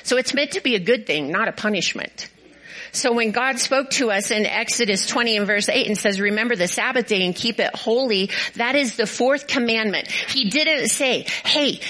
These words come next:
if you don't have something better to do, you know, if you don't got fomo, then take a Sabbath." That isn't what he said. He said, "Remember the Sabbath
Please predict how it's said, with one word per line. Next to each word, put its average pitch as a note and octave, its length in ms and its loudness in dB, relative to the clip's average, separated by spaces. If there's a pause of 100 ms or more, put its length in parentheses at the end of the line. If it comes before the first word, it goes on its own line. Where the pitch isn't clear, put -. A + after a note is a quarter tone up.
(140)
if A#3+ 180 -2
you A#3 80 0
don't C4+ 400 2
have C#4+ 160 0
something B3+ 520 0
better A3 360 2
to A3+ 220 -2
do, B3 640 2 (180)
you A#3 160 0
know, A#3+ 240 4
if - 220 -2
you G#3 80 2
don't B3 240 0
got A#3+ 220 0
fomo, A3 600 2
then F#3+ 160 0
take G#3 240 0
a F3+ 40 -2
Sabbath." - 680 -4 (3250)
That D4+ 180 2
isn't D4+ 300 2
what C#4+ 160 4
he D4 100 2
said. D4+ 580 0 (560)
He C4+ 200 0
said, G#3+ 760 0 (120)
"Remember B3 480 2
the C4 140 2
Sabbath F3+ 520 0